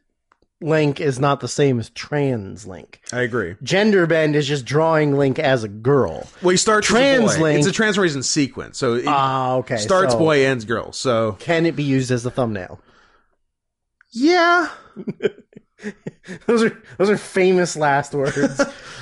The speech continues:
Speaker 2: mean,
Speaker 1: Yeah.
Speaker 2: it's, it's not explicit at all.
Speaker 1: Is there a
Speaker 2: So,
Speaker 1: bulge? Is there,
Speaker 2: uh,
Speaker 1: is there breasts?
Speaker 2: there, it, you know, it's all, it's all pretty conservative, actually. It's just that.
Speaker 1: Yeah, all right.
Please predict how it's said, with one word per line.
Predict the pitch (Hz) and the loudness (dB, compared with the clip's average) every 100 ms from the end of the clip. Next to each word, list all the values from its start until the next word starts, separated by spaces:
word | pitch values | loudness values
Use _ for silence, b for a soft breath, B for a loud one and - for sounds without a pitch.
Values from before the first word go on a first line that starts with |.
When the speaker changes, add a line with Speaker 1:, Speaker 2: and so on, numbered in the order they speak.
| B 214 | B 2
Speaker 2:
mean, | 240 | 2
Speaker 1:
Yeah. | 247 254 285 311 | 4 4 4 2
Speaker 2:
it's, | 226 | 0
it's | 233 | 0
not | 349 311 | 2 2
explicit | - - 143 147 107 117 135 | 0 0 0 2 0 -2 0
at | 123 | -2
all. | 92 104 123 - _ | 0 -2 -6 -12 _
Speaker 1:
Is | 139 | -4
there | 120 | -4
a | |
Speaker 2:
So, | 104 120 | 0 0
Speaker 1:
bulge? | 131 185 - - b b b _ - | 2 0 -6 -14 b b b _ -4
Is | 156 | 0
there, | 156 | 2
Speaker 2:
uh, | 156 156 | 2 2
Speaker 1:
is | 151 123 | 0 2
there | 131 | 0
breasts? | 110 131 165 - - - - _ _ | 0 -4 -4 -8 -8 -10 -10 _ _
Speaker 2:
there, | 147 139 143 170 170 165 165 165 165 - _ _ _ _ _ _ _ _ _ - | -16 -6 0 2 4 4 4 2 0 -6 _ _ _ _ _ _ _ _ _ -4
it, | 262 | -2
you | 269 | 0
know, | 277 262 | 2 2
it's | 247 | 2
all, | 294 247 | 2 2
it's | 196 190 | 0 0
all | 226 | -2
pretty | - 170 123 | 0 0 0
conservative, | 127 107 117 98 92 92 | -2 -6 -4 -4 -4 -4
actually. | 95 98 107 101 104 _ _ _ _ _ _ _ _ _ _ _ _ _ _ | -4 -4 -6 -6 -6 _ _ _ _ _ _ _ _ _ _ _ _ _ _
It's | |
just | 147 98 | -14 -8
that. | 98 101 110 _ _ _ _ _ _ _ _ _ _ _ _ _ _ _ _ _ _ | -6 -4 -6 _ _ _ _ _ _ _ _ _ _ _ _ _ _ _ _ _ _
Speaker 1:
Yeah, | 294 220 | 0 4
all | |
right. | 147 | 4